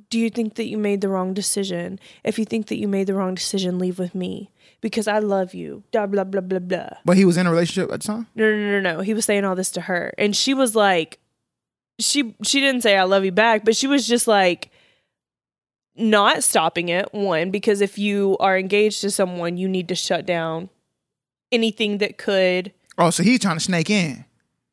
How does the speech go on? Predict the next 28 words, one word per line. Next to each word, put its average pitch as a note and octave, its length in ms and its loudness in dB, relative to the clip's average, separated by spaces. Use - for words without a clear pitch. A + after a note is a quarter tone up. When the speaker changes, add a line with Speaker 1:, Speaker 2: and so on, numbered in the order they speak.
Speaker 1:
Exactly. G3+ 840 0
Speaker 2:
Okay. C#3+ 540 -6
Speaker 1:
Exactly. G#3 1160 -2
Speaker 2:
He's D#3+ 120 -4
trying C#3 160 -6
to - 20 -8
snake C#3+ 300 -8
in. D#3+ 260 -2
Speaker 1:
Yes. G#3 360 0
Speaker 2:
Well, C4+ 100 8
I - 40 6
mean, F#4+ 80 6
Speaker 1:
So F#4+ 40 6
Speaker 2:
you F#4 60 4
gotta, D4+ 320 4
can D#4 120 4
you C#4+ 60 2
be D4+ 100 4
mad F4 240 6
at F#4+ 100 -8
that? G4 160 2
He G#4 60 4
gotta D#4 120 2
shoot G4+ 160 2
his G4+ 100 2
shot. A4+ 260 -4
Speaker 1:
I B3 60 0
mean, C4 460 0